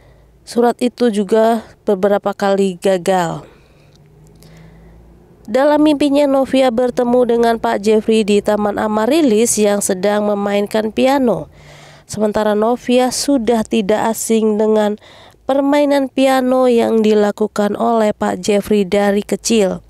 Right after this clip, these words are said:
Novia sangat akrab dengan main, dengan musik piano di Taman Amarilis itu. Sehingga Novia memberikan,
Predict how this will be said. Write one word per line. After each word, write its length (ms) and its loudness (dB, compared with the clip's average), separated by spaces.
Novia 480 0
sangat 400 -2
akrab 560 -4
dengan 400 0
main, 320 -2
dengan 320 0
musik 480 -4
piano 480 0
di 160 0
Taman 400 0
Amarilis 640 -2
itu. 400 -2
Sehingga 560 0
Novia 560 0
memberikan, 720 0